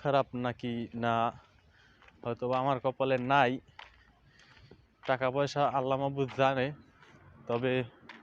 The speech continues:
দয়া করে অনেক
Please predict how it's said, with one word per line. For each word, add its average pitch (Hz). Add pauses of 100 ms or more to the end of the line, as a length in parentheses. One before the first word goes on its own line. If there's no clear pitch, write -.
(960)
দয়া 135
করে 170 (1300)
অনেক 143